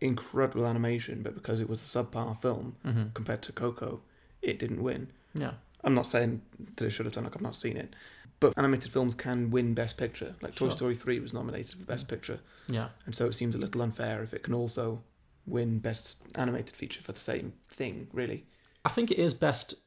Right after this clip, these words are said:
Speaker 2: Overall Picture because it's like the, I think it's like the foreign language film category.
Speaker 1: Mm-hmm.
Speaker 2: Every so often you'll get a foreign language film that will be nominated for Best Picture, but it's very
Speaker 1: Uh,
Speaker 2: rare.
Speaker 1: sure.
Speaker 2: Mostly they'll get shoved into Best Foreign Language Film instead.
Speaker 1: Okay, yeah.
Speaker 2: Which feels a little bit unfair.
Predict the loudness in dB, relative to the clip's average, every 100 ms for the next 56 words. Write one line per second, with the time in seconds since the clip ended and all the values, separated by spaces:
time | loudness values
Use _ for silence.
0 | _ 8 8 10 6 6 2 2 4 6
1 | 6 6 4 4 2 0 2 2 2 4
2 | 4 6 6 4 2 0 0 -2 -2 -4
3 | -6 -4 0 0 6 8 8 8 6 6
4 | 6 6 4 2 4 4 4 2 0 0
5 | 0 2 2 4 4 4 2 0 0 0
6 | 0 0 0 4 8 10 10 8 6 4
7 | -2 -6 4 6 6 6 6 4 2 2
8 | 2 2 2 0 0 0 2 2 0 -2
9 | -2 -2 -2 -4 -6 -4 0 2 2 -2
10 | -2 2 4 6 6 4 2 0 -2 -4